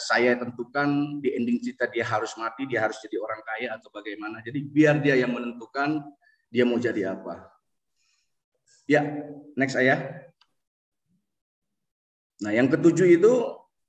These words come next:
fokus terhadap alur. Alur itu penting betul, makanya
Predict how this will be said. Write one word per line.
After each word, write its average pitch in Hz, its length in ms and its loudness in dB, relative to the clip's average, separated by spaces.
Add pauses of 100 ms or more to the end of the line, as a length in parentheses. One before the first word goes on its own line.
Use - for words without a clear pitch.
(120)
fokus - 480 -4
terhadap 151 400 0
alur. - 640 4 (1800)
Alur 170 320 4
itu 226 200 2 (840)
penting 104 400 -8
betul, 113 640 -2
makanya 123 640 -4